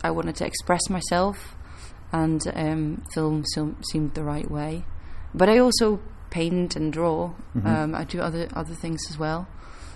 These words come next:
Speaker 1: I suppose when I started applying for the, uh, M A, um, so after philosophy, I did an M A, um, uh, documentary about practice in London. And I suppose being accepted on the degree was a, a confidence boost.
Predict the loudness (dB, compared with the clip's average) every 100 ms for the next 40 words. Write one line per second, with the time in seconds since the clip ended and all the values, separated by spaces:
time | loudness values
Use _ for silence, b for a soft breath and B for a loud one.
0 | B B 4 6 6 6 6 4 6 6
1 | 6 6 6 2 -2 4 6 6 4 0
2 | 0 2 4 4 4 2 0 -4 -6 -2
3 | 2 4 4 2 -2 -6 -4 2 4 2
4 | 0 2 2 2 -2 -2 0 0 -2 -2
5 | -2 0 -2 -2 -2 0 0 0 0 0
6 | -2 -4 -4 -4 -6 -6 -8 -10 -12 -12
7 | -10 -8 -4 -4 -4 -4 0 0 0 -4
8 | -4 -4 -4 -6 -6 -4 -2 -2 -4 -4
9 | -6 -8 B B B B B B 4 4
10 | 4 2 0 2 2 4 4 4 2 -2
11 | -10 -12 0 2 2 0 2 0 0 -4
12 | -4 -2 -2 -2 0 2 2 0 -2 -2
13 | -4 -6 -8 -8 -6 -2 -4 -2 -4 -4
14 | -4 -4 -4 -8